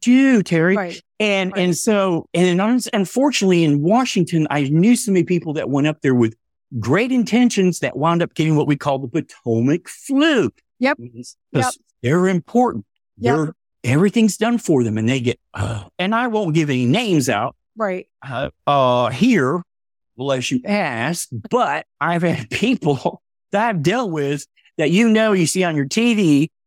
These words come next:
Speaker 1: and, and I even had lunch with Nancy Pelosi once. That was hysterical.
Speaker 2: Oh, wow.
Speaker 1: Okay. I won't go any more than that. It was
Speaker 2: <laughs> No, we
Speaker 1: hysterical.
Speaker 2: won't. Yeah.
Speaker 1: Yeah, you won't. But, but this is where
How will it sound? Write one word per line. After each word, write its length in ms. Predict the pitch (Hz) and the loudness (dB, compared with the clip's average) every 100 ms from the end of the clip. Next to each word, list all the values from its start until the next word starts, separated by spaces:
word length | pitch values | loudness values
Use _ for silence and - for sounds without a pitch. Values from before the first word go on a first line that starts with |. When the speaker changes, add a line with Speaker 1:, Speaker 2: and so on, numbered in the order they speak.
| - | -4
Speaker 1:
and, 360 | 165 156 151 - | 0 2 0 -2
and 300 | 156 131 131 | -6 -4 -6
I 160 | 156 240 | -4 -4
even 160 | 214 | -2
had 200 | 170 160 | 0 0
lunch 180 | 147 147 | 0 0
with 100 | 131 | 2
Nancy 360 | 131 139 127 120 | 2 2 0 -4
Pelosi 500 | - 151 139 - 104 | -2 0 0 -2 -6
once. 340 | 113 - - - | -6 -14 -18 -10
That 260 | 120 123 | -4 -4
was 140 | 117 117 | -4 -8
hysterical. 720 | 104 - 113 101 98 - 151 _ | -8 -4 -2 -2 -6 -14 -16 _
Speaker 2:
Oh, 80 | 226 | -2
wow. 320 | 214 190 185 | 0 0 0
Speaker 1:
Okay. 160 | 190 - 330 - 440 - _ _ _ _ - | -2 -4 -8 -8 -16 -16 _ _ _ _ -6
I 60 | 131 | 0
won't 220 | 147 147 | 0 2
go 100 | 151 | 0
any 120 | 139 | 0
more 180 | 135 131 | -2 -4
than 100 | 123 | -4
that. 240 | 113 107 - | -4 -6 -4
It 120 | 147 | -2
was 180 | 135 120 | 0 2
Speaker 2:
<laughs> 0 | |
No, 160 | 254 | 0
we 80 | 226 | 0
Speaker 1:
hysterical. 140 | 233 | -2
Speaker 2:
won't. 280 | 226 196 208 | -2 -4 -4
Yeah. 280 | 214 214 208 - _ _ | -2 -2 -2 -8 _ _
Speaker 1:
Yeah, 280 | 143 120 107 - | -4 -2 -6 -6
you 180 | 147 131 | 0 0
won't. 240 | 117 104 | 0 -4
But, 440 | 123 101 240 196 - _ _ _ _ _ _ | -14 -2 -2 -2 -6 _ _ _ _ _ _
but 220 | 220 202 | 0 0
this 400 | 143 113 190 214 | -2 0 0 2
is 200 | 233 202 | -2 -2
where 540 | 175 147 156 147 143 | -4 0 2 2 0